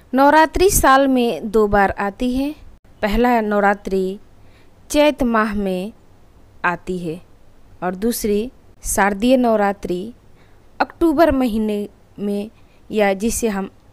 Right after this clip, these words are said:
हिंदी में आश्विन महीना कहते हैं, उस समय शारदीय नवरात्रि का पर्व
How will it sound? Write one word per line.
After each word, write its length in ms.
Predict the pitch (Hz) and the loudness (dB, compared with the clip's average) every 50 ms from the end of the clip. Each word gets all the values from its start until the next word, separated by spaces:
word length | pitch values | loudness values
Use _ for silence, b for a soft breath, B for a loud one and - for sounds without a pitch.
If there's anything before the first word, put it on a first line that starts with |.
| _ - | _ -4
हिंदी 380 | 175 220 262 277 269 285 277 254 | 0 2 2 2 2 2 0 0
में 200 | 233 214 190 - - - - 294 | 0 -2 -4 -6 -10 -12 -8 -4
आश्विन 460 | 294 294 285 - - 277 294 277 254 | -4 -4 -2 -2 -2 0 0 0 0
महीना 340 | 226 220 214 214 202 196 190 | 0 -2 -2 -2 -4 -4 -6
कहते 440 | - - 196 185 190 - 208 208 | -6 -6 -6 -6 -6 -4 -4 -4
हैं, 200 | 202 185 170 180 - b b b b b b b - | -4 -4 -6 -10 -12 b b b b b b b 2
उस 240 | 370 392 392 - - | 2 2 4 4 2
समय 440 | 294 254 233 226 208 202 190 208 240 - b b b b b b b | 2 2 2 0 -2 -2 -4 -6 -8 -14 b b b b b b b
शारदीय 480 | - - 254 240 240 214 208 247 247 | -4 0 2 2 2 2 2 0 0
नवरात्रि 600 | 226 220 214 202 196 202 196 196 - - 196 226 | 2 2 0 0 0 0 0 -2 -4 -6 -6 -6
का 320 | 196 - 190 180 180 180 - B B B - - - - - | -4 -4 -4 -4 -4 -4 -8 B B B -20 -20 -6 -2 0
पर्व 300 | 285 277 269 240 220 | 2 4 2 2 0